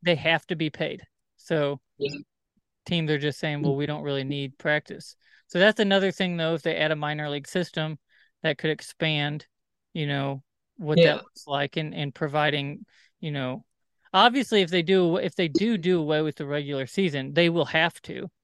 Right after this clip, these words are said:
Speaker 1: They'll, it'll force their
Speaker 2: Yeah.
Speaker 1: hand. They won't survive just by doing just the big team series and, and no, no tour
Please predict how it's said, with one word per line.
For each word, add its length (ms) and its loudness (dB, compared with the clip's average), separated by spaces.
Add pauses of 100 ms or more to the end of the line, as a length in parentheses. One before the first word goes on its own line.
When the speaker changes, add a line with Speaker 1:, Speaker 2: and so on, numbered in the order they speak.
(420)
Speaker 1:
They'll, 180 6
it'll 300 2
force 280 0
their 180 -4
Speaker 2:
Yeah. 200 4
Speaker 1:
hand. 160 -6 (120)
They 140 4
won't 260 2
survive 560 4
just 260 -4
by 260 0
doing 500 -6 (220)
just 260 0
the 220 -2 (200)
big 240 4
team 240 2
series 460 0
and, 260 -4
and 300 -2
no, 460 2 (760)
no 240 4
tour 480 -2